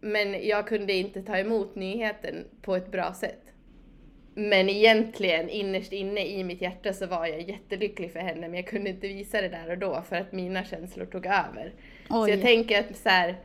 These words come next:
Speaker 1: absolut,
Speaker 2: Men,
Speaker 1: man
Speaker 2: ja.
Speaker 1: ska kolla på reaktionen. Hur reagerar de?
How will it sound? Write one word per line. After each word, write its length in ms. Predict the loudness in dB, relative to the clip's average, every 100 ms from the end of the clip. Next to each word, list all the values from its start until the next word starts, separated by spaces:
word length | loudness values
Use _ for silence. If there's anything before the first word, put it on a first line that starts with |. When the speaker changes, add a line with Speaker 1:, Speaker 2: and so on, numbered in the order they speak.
| -18 -20 -20 0
Speaker 1:
absolut, 500 | 2 6 8 8 6 2 -6 -10
Speaker 2:
Men, 100 | -2
Speaker 1:
man 160 | 2 2
Speaker 2:
ja. 60 |
Speaker 1:
ska 220 | 4 2 2
kolla 260 | 0 0
på 140 | 0 -2
reaktionen. 720 | -4 -4 -6 -6 -8 -8 -12 -8
Hur 200 | -2 0
reagerar 680 | 2 2 2 2 2 0 -4
de? 280 | -4 -4